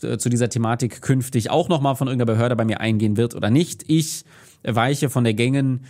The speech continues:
von der gängigen wissenschaftlichen, evidenten Wahrheit nicht ab. Es ist ein ausgedachtes Konstrukt, dass jemandem bei Geburt das falsche Geschlecht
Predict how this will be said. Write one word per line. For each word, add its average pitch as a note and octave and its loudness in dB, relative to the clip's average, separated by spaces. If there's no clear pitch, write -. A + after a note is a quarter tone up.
von - -4
der A2 0
gängigen A#2+ 0
wissenschaftlichen, A#2 -2
evidenten B2 0
Wahrheit A#2+ -2
nicht B2+ 2
ab. D#3 -2
Es A#2 0
ist - -4
ein A#2 0
ausgedachtes D3 -2
Konstrukt, - 0
dass A#2+ -2
jemandem C3 2
bei A2+ 0
Geburt C3+ -2
das A2+ -2
falsche C3 -4
Geschlecht B2 -4